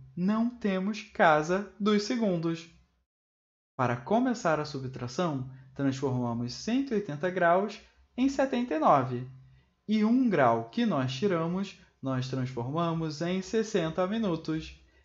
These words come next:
Então, vamos começar efetuando sessenta minutos menos trinta minutos. Aqui nós temos o resultado, trinta minutos. Agora fazemos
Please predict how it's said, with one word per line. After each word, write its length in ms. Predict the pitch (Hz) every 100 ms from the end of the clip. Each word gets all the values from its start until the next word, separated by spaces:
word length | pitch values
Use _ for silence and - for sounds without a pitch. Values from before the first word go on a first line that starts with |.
| _
Então, 560 | 120 117 - 143 180 214
vamos 340 | 175 160 151 143
começar 640 | 131 117 113 127 185 208
efetuando 920 | 214 214 208 220 190 175 175 185 - - _
sessenta 640 | - 131 131 117 113 139
minutos 640 | 165 202 202 202 247 247 - _ _ _ _ _
menos 360 | 269 240 247
trinta 320 | - 226 226 233
minutos. 640 | 233 208 180 190 185 185 - _ _ _ _ _ _ _ _
Aqui 380 | 104 107 - 156
nós 200 | 147 135
temos 320 | 123 120 117
o 40 | 127
resultado, 880 | 135 143 208 208 180 170 202 240 - _ _ _ _
trinta 380 | - 214 190 196
minutos. 640 | 202 208 165 147 147 139 - - _ _ _ _ _
Agora 460 | 123 113 123 143 196
fazemos 760 | 269 262 170 117 110 110 -